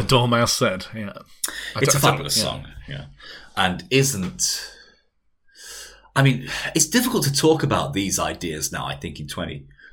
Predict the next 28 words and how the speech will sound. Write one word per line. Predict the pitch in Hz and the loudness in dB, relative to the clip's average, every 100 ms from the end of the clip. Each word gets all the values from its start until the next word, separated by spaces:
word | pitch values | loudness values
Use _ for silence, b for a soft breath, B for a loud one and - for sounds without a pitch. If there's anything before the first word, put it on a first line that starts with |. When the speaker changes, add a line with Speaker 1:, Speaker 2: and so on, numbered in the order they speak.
| - | -6
Speaker 2:
twenty-one, | 104 90 82 | -2 4 6
soon | - - | 4 2
to | |
be | 98 | -6
twenty | - 82 | -6 -8
twenty-two, | 76 76 69 - 73 53 - B B B B B | -6 -8 -2 0 0 -2 -10 B B B B B
with, | 92 92 113 69 69 - - _ _ _ _ _ _ _ b b b b b b b b b | -6 2 4 2 -2 -8 -16 _ _ _ _ _ _ _ b b b b b b b b b
you | 113 | 2
know, | 104 | 2
the | 95 101 | 4 2
anti-vaxxers | 107 104 95 92 - - 90 82 | 2 0 0 0 2 0 0 -2
and | 87 | -4
that | 78 90 | -4 -4
kind | - 90 73 | -6 -8 -8
of | - | -10
thing, | 82 69 67 69 | -8 -8 -8 -10
and | 82 80 | -10 -6
the | 85 | -4
way | 92 90 | 0 0
that | 82 80 69 - _ | 0 -6 -8 -16 _
conspiracy | - 90 - 113 110 90 | -4 -2 0 0 0 -4
theories | - 87 80 76 73 - - - - - - | -4 -4 -2 -4 0 2 0 -2 -6 -14 -12
have | 95 85 80 - - - | -8 -6 -8 -16 -16 -2
taken | 139 135 120 | 0 0 0
hold | 110 117 107 101 92 B B - _ | 0 2 2 2 -4 B B -20 _
in | 95 | -6
a | 92 | -4
way | 92 90 90 - | 0 0 -2 -4